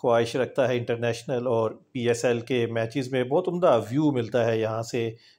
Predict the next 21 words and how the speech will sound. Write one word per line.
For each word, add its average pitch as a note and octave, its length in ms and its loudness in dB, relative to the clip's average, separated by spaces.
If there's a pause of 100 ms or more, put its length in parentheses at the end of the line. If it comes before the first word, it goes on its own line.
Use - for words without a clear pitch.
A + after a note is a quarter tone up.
(140)
आपको A2+ 600 0
मैदान A#2+ 480 0
का। B2 240 2
और A#2+ 120 0
ये F#3 120 2
हमारे C#3+ 300 4 (120)
कमेंट्री A#2 380 -2
बॉक्स C3 380 2
का A2 420 0 (260)
बाहर A#2 360 2
से A#2+ 480 -2
व्यू A#2+ 320 -2
है, A#2+ 160 2
कमेंटेटर, A#2 680 -2
स्टैट्समैन A2+ 840 -2
और A2 340 -4
स्कोरर्स A#2 540 0
की A2+ 280 -10 (420)
जगह A#2+ 260 0
यहाँ A#2 320 0
पर A#2+ 340 0